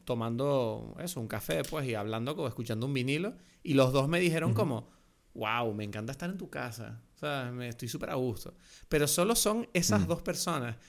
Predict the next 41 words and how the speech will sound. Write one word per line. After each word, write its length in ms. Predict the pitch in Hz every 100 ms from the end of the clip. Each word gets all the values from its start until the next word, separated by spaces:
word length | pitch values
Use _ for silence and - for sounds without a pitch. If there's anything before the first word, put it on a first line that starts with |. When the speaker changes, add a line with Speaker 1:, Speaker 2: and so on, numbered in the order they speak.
| -
Speaker 1:
Nunca 440 | 156 165 175 185 220
el 100 | 165
resto 240 | 156 -
de 60 | 165
la 80 | 131
gente 320 | 139 139 -
tendrá 300 | 147 120 120
ganas 200 | 120 131
de 60 | 151
hacer 240 | 120 110
eso. 220 | 110 -
O 120 | - -
sea, 560 | 131 113 110 110 - -
no 160 | 131
pasa, 260 | 127 - - 143
no 160 | -
pasa. 320 | 156 190 285 - - -
Speaker 2:
<laughs> 220 | - -
Speaker 1:
Ese 200 | 151 202
sueño 340 | - 180 196
lo 80 | 208
abandoné 600 | 156 143 139 135 151 202
de 180 | 170 139
que, 280 | 127 120 120 - - -
de 160 | 139
yo 120 | 131 131
convertirme 640 | 220 226 156 143 143 202
como, 480 | 208 156 131 113 -
"Uf, 260 | 170 - - -
vamos 320 | 110 143 -
todos 240 | 233 277
a 40 | -
casa 180 | 170 208
de 80 | 165
Cristo". 360 | 185 143 - -
No 280 | 110 110 107
va 80 |
a 40 | 131
pasar 460 | 160 - 147 190 - - _ _
nunca. 640 | 123 113 156 185 - - -
Speaker 2:
Ya. 640 | 139 110 90 82 - -